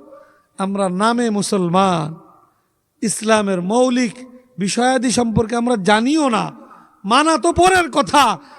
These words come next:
আমাদের তো খবরই নাই যে ইসলামের মধ্যে আল্লাহ রাব্বুল আলামিন আমাদের দুনিয়া এবং আখিরাতের কামিয়াবি এবং সাফল্যের জন্য আল্লাহ তাআলা আমাদেরকে কি কি বিধান আমাদেরকে দান করেছেন।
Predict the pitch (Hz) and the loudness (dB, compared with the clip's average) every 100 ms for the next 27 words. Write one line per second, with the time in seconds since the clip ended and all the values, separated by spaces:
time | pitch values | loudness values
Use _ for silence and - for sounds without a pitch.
0 | - 262 302 311 285 339 311 247 - - | -8 -4 -2 -4 -6 -4 -2 -2 -6 -2
1 | 285 339 370 392 370 302 226 - - - | 0 2 4 2 2 2 -2 -8 -16 -8
2 | 269 - 285 294 277 247 208 233 240 226 | -6 -4 -2 -2 -2 -6 -4 -4 -2 -4
3 | 202 214 208 208 247 330 285 - - - | -2 0 0 0 0 0 -2 -8 -18 -6
4 | 226 247 226 190 254 269 254 220 214 233 | -2 0 -2 -2 -4 -2 -2 -2 -4 0
5 | 247 240 311 285 262 208 - - - 247 | 2 2 0 2 0 -2 -6 -20 -2 0
6 | 294 339 370 330 311 294 262 190 262 - | 2 2 0 2 2 2 -2 -4 -12 -2
7 | 277 277 370 349 269 277 262 254 196 - | 0 2 2 0 -2 -2 0 0 -2 -6
8 | - 254 262 220 233 214 254 240 202 226 | -8 -4 -2 -2 -2 -2 -2 -6 -8 -8
9 | - 349 349 262 233 247 339 302 247 214 | -4 -2 -2 -2 2 4 4 4 0 -2
10 | 208 196 185 160 165 143 190 | -2 0 0 -2 -2 -4 -8